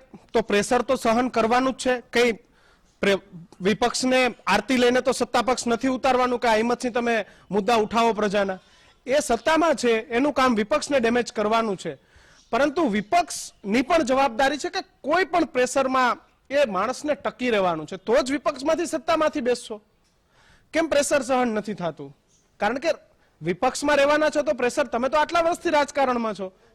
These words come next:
તમને એ લોકોના ફોન આવતા હશે. બધા કામ ધંધો બિઝનેસ કરે છે, ક્યાંક ઓગણીસ વીસ હોય છે, એ ઓગણીસ વીસ ને પકડી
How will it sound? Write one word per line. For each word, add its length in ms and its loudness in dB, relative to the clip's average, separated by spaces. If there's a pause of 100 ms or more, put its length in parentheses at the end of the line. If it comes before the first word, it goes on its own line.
તમને 240 2
એ 40 2
લોકોના 360 2
ફોન 280 0
આવતા 260 -2
હશે. 260 -6 (1000)
બધા 280 2
કામ 420 0
ધંધો 320 2
બિઝનેસ 440 -2
કરે 260 2
છે, 220 0
ક્યાંક 340 0
ઓગણીસ 360 0
વીસ 220 -6
હોય 280 2
છે, 320 0 (500)
એ 260 4
ઓગણીસ 300 0
વીસ 180 -4
ને 100 2
પકડી 460 -2